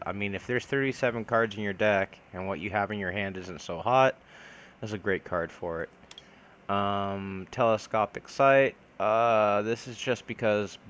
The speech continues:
both, uh, yeah, Inteleon and Blastoise like to hit things on the bench, and so this is, like, a no-brainer.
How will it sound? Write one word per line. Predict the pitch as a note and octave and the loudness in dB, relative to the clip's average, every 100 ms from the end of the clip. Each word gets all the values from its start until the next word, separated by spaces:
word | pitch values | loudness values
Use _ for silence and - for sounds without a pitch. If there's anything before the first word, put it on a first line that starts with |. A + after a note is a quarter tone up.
| F#2 | -2
both, | A2 G#2+ - - - - - | 0 0 -8 -20 -20 -18 0
uh, | G2 F#2+ F#2 F2 F2 E2+ E2 E2+ - - - - - - - - | 4 4 4 2 0 0 -4 -10 -20 -20 -20 -20 -20 -20 -20 -2
yeah, | G#2 A2 E2+ D#2+ F#2 - - - - | 4 4 4 -2 -8 -16 -20 -20 -12
Inteleon | - A2+ A#2 A2 A2 G2+ | 0 2 4 4 2 0
and | A2 G#2+ | -2 0
Blastoise | G#2 A#2 - G2+ F#2 | 2 2 0 -4 -2
like | G2 | -4
to | - | -4
hit | F#2+ A2 | -4 -2
things | A2 A2 G2 | -2 -4 -4
on | A#2 | -4
the | A2+ | -2
bench, | A#2+ D3+ G#2 - - | 0 0 -2 -8 -4
and | G#2+ G2 | -4 -4
so | - G#2 | -4 -4
this | G2 G2+ - | -2 -6 -8
is, | G2 | -6
like, | A2 G#2 G#2 | -2 -2 -2
a | |
no-brainer. | G2+ G#2 F#2+ G#2+ A#2 F2 | -4 -4 -2 -2 -2 -4